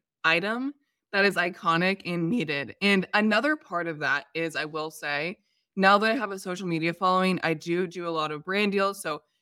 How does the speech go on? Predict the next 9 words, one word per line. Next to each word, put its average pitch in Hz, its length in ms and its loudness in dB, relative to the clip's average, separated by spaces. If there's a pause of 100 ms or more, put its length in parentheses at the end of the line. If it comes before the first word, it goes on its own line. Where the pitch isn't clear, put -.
(180)
engagement 196 920 4
and 165 380 0
people 196 480 -2
commenting 180 680 0
and, 160 300 -6
you 175 120 -8
know, 165 100 2
making 180 380 0
really 175 220 0